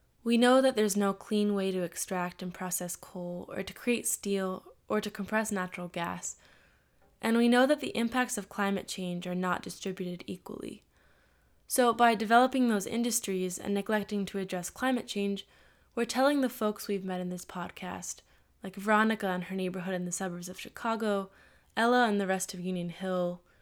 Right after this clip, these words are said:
Randy's family in McDowell County, and Durga's hometown in the mountains of Nepal. We're telling all of them,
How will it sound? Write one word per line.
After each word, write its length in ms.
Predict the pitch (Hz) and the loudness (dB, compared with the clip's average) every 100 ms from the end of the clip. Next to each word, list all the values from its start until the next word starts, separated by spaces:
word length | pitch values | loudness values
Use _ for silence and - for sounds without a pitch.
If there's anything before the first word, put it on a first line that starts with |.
| - - | -16 0
Randy's 360 | 202 214 220 | 4 4 2
family 460 | - 208 208 208 196 | 2 4 4 4 2
in 100 | 175 | 0
McDowell 340 | 170 - 170 | -4 -2 -2
County, 540 | 170 - 220 214 208 - - - | -2 -2 0 2 0 -4 -14 -6
and 100 | 208 | 0
Durga's 320 | 220 233 233 | 2 2 0
hometown 400 | 208 202 202 196 | 0 -2 -2 -2
in 60 | 196 | -2
the 80 | 180 | -2
mountains 340 | 180 185 - | -4 -4 -8
of 80 | 175 | -8
Nepal. 560 | 175 - 185 175 180 - _ - _ _ _ _ _ - | -8 -10 -8 -6 -8 -10 _ -20 _ _ _ _ _ -6
We're 100 | 208 | -4
telling 380 | 208 254 294 269 | 0 2 2 2
all 240 | 190 196 | 0 0
of 160 | 190 190 | 0 -4
them, 320 | 190 196 202 | -8 -8 -10